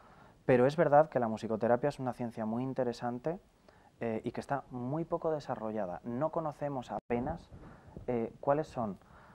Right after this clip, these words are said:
las interacciones directas que se puedan hacer entre un estilo de música y las consecuencias que crea. Sabemos que las crea,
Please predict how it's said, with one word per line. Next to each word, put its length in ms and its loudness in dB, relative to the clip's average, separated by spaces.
las 360 4
interacciones 720 2
directas 460 0
que 120 -8
se 100 -6
puedan 320 2
hacer 320 -4
entre 260 -4
un 120 -2
estilo 320 -4
de 80 -2
música 520 -6
y 80 -6
las 160 -6
consecuencias 600 -8
que 100 -10
crea. 360 -8
Sabemos 460 0
que 100 -4
las 180 -4
crea, 300 0